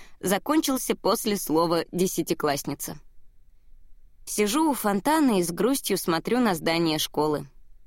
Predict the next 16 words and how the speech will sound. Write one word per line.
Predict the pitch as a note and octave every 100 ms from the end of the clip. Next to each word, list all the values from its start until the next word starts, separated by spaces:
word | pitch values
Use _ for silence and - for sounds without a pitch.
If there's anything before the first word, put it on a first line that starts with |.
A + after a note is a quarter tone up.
| -
Три | - E3+ F#3
круга | - - D#3+ D#3 D#3 D#3 -
ада. | D#3 D3 D#3 C#3 - - - - - - - - -
Точнее, | G3 - A3+ A3+ G#3 F#3
три | G3 G3
этажа | F#3 F3+ F3 B3
и | B3
спортивная | - D#3 - F3+ F3+ E3
площадка. | E3+ D#3 - - - - - - - - - - - - -
Только | C4 C#4+ - A#3
за | G#3+ G#3+
одно | F#3 F#3+
я | E3 C#3+
благодарна | D#3 C#3 D3 F3 F3 D#3 D3+
этому | D#3 D3
месту. | D3 C#3 - -